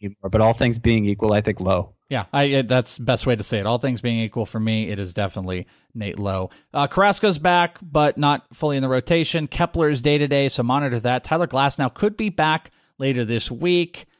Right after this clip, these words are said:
Speaker 2: Very dicey. We'll talk about that when we get later in the week. I'm dicey about that one. Uh, Javier Baez is day-to-day with a thumb injury. X-rays were negative. That's good. Yuli Gurriel also day-to-day after be hitting, after being hit on the elbow on Saturday, which could have Kyle Tucker implications.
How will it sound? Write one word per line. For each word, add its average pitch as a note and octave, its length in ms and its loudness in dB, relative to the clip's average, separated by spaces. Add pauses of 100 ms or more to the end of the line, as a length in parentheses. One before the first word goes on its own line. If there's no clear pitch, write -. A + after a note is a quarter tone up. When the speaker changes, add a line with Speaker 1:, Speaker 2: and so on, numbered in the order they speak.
(240)
Speaker 2:
Very D3 200 2
dicey. C3+ 340 2
We'll E3+ 140 0
talk D3+ 240 2
about C3 240 2
that A#2 160 0
when A2+ 100 -2
we A2+ 80 -2
get A2 160 -2
later A2 260 0
in G#2 120 -2
the G2+ 80 -2
week. G#2 260 -4
I'm A#2+ 80 0
dicey A2+ 380 0
about G2+ 300 -6
that G#2+ 200 -2
one. G2+ 320 -4 (320)
Uh, B2+ 140 2
Javier F#3+ 500 4
Baez D#3+ 540 2
is B2+ 100 0
day-to-day C#3+ 440 2
with B2+ 220 -2
a A#2 140 0
thumb D#3 460 -4
injury. D3 440 0
X-rays B2+ 380 -2
were A2 80 -2
negative. A#2 460 0
That's A#2 260 -2
good. A#2 280 0
Yuli B2 280 -2
Gurriel A#2 460 0
also C3+ 340 0
day-to-day A2+ 420 -2
after A2 160 -6
be G#2 120 -6
hitting, G#2+ 340 -6
after A2 240 -8
being A2 220 -6
hit B2 240 -6
on A2+ 80 -6
the G#2+ 100 -4
elbow A2 220 -2
on G2+ 80 -6
Saturday, D#3 480 0
which B2 260 -4 (220)
could A3 160 0
have D#3 240 0
Kyle C3+ 160 0
Tucker B2 320 -2
implications. A2 680 -6